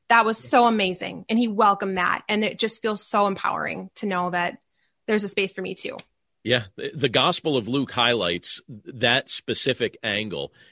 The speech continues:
Speaker 2: in multiple ways. You know, that's the gospel that really highlights women in a variety of ways. And that was revolutionary in the era of the early church, 'cause culturally women weren't treated with that kind of dignity.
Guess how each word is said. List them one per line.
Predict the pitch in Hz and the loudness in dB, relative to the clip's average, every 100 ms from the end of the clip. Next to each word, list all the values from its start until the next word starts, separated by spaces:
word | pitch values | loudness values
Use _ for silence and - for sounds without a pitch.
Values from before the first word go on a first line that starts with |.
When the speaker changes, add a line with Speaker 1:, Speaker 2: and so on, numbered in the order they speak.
| - | -2
Speaker 2:
in | 117 | -2
multiple | 104 117 120 107 101 87 | 2 2 2 -2 -2 0
ways. | 90 95 117 107 | 0 0 -2 -4
You | |
know, | 92 | -2
that's | 101 117 - | -2 -2 -4
the | |
gospel | 95 98 104 - | -2 -2 -2 -4
that | 95 | -8
really | 90 104 98 | -6 -4 -4
highlights | 87 101 98 92 87 113 | -2 -2 -2 -4 -4 -8
women | 147 151 71 73 | -6 -6 -8 -10
in | - 90 | -10 -8
a | |
variety | 82 87 104 139 113 | -6 -4 -4 -2 -4
of | 90 | -6
ways. | 95 117 92 87 - - - - | 0 0 2 -2 -8 -18 -20 -6
And | 123 | 0
that | 202 | 2
was | 196 110 | 0 2
revolutionary | 127 117 110 127 - 107 80 78 76 | 2 2 0 -2 -4 -4 -2 -2 -4
in | 76 101 | -6 -8
the | 92 | -6
era | 98 90 87 80 | -4 -4 -4 -6
of | 113 87 | -8 -8
the | 82 | -8
early | 104 92 85 | -6 -6 -6
church, | - 101 - | -6 -8 -6
'cause | 104 - | -8 -6
culturally | - 156 - 95 82 | -2 -2 -2 -6 -4
women | 110 104 90 | -4 -4 -6
weren't | 90 - - | -8 -10 -10
treated | 139 92 76 | -6 -6 -6
with | 82 | -6
that | 95 78 | -6 -4
kind | 101 78 | -6 -8
of | 69 | -6
dignity. | 120 101 82 67 | -6 -6 -10 -10